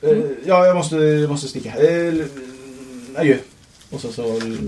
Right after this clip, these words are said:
Speaker 1: ringer han av. Ehm, kan slå psychology.
Speaker 2: Nej.
Speaker 1: Nej. Okej.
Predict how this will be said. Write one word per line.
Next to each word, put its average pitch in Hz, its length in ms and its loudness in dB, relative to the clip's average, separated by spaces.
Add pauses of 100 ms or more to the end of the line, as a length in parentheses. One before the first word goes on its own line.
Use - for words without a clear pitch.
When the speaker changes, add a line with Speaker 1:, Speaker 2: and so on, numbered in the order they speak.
Speaker 1:
ringer 117 160 -4
han 110 120 -2
av. 95 160 -6 (680)
Ehm, 123 640 2
kan 135 100 -4
slå 131 180 -8
psychology. 131 540 -8 (4000)
Speaker 2:
Nej. 220 220 2 (380)
Speaker 1:
Nej. 143 200 -4 (1600)
Okej. 175 280 2